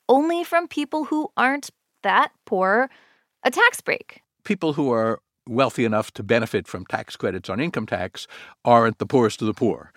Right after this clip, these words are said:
Speaker 2: So it might be that the way to start paying kidney donors is to say, "We will give you a tax break on everything after the first ten million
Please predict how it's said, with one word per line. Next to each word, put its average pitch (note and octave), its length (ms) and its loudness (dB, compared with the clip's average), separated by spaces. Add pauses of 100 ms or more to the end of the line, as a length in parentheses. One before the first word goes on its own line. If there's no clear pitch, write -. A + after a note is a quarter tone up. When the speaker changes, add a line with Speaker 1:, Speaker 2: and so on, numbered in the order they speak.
(220)
Speaker 2:
So A2 500 4
it C#3+ 140 0
might F3 240 6
be C#3+ 140 6
that B2+ 160 0
the A#2 100 0
way B2 200 4
to B2+ 200 2 (120)
start - 480 2
paying A#2+ 260 -2
kidney A2+ 240 0
donors G2 400 -2 (280)
is A#2+ 300 0
to B2 120 -8
say, G#2+ 580 -2 (280)
"We A#2+ 220 -2
will C3 180 0
give A#2+ 180 0
you A2+ 140 -2
a G2+ 60 0
tax - 360 -2
break A2 380 -4 (280)
on G#2+ 240 0
everything B2+ 460 -2
after A2+ 280 -2
the G2+ 80 -4
first A#2+ 320 -4
ten A#2 200 -2
million G#2+ 280 0